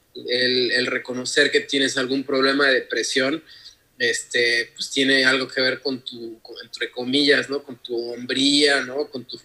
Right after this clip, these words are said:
fortaleza, con tu capacidad de sobreponerte a ciertas cosas y demás, y la verdad, pues, es una pendejada, ¿no? O sea,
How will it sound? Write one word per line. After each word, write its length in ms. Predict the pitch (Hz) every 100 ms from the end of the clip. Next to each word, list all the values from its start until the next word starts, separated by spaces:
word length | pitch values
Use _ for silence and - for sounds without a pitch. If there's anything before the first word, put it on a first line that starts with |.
| _
fortaleza, 1120 | - - 120 - 120 127 135 139 143 139 131 -
con 140 | 117
tu 100 | -
capacidad 600 | - 117 - 120 - 131 139
de 80 |
sobreponerte 840 | 131 131 120 113 - 120 131 131 131
a 20 |
ciertas 420 | - 127 - 127
cosas 680 | - 120 123 131 135 123 107
y 40 | 110
demás, 440 | 110 120 135 135
y 40 | 123
la 80 | 120
verdad, 220 | 123 131
pues, 160 | - 131
es 120 | -
una 180 | 139 127
pendejada, 640 | 120 107 - 123 135 117
¿no? 120 | 117
O 40 | 131
sea, 300 | 127 127